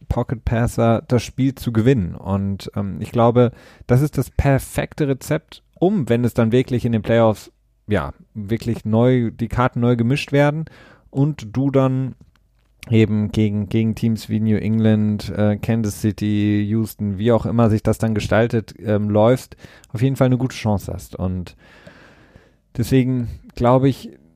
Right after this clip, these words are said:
Baltimore hat mit dem Sieg, ähm, natürlich jetzt noch nicht alles klar und fertig gemacht, das ist logisch, ähm, hat noch nicht alles unterschrieben, was man braucht, um den Super Bowl zu gewinnen, aber sie haben zumindest eindrucksvoll bewiesen, dass sie es können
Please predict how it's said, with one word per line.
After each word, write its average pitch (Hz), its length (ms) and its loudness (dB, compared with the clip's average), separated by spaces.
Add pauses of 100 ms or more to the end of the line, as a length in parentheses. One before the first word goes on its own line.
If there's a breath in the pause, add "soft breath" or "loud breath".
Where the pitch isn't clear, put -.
(120)
Baltimore 143 500 0
hat 135 220 -2
mit 135 160 -4
dem 139 160 0
Sieg, 131 420 -2 (380)
ähm, 117 840 2
natürlich 120 440 -2
jetzt - 240 -4
noch 113 120 2
nicht 120 360 -4 (140)
alles 127 400 2
klar 123 420 2
und 113 140 -2
fertig 135 320 0
gemacht, 135 300 -2
das 113 140 0
ist 110 160 -6
logisch, 147 520 0
ähm, 110 420 0
hat 113 160 -2
noch 120 120 2
nicht 120 200 -2
alles 113 260 0
unterschrieben, 120 560 -2
was 110 140 0
man 110 160 0
braucht, 104 300 2
um 110 100 0
den 107 140 2
Super 123 240 0
Bowl 107 160 2
zu 110 140 -6
gewinnen, 143 360 -2
aber 143 540 0
sie 113 180 2
haben 117 400 0
zumindest 135 440 -2
eindrucksvoll 135 440 0
bewiesen, 131 560 -2
dass 120 220 2
sie 120 140 2
es - 240 -4
können 98 400 0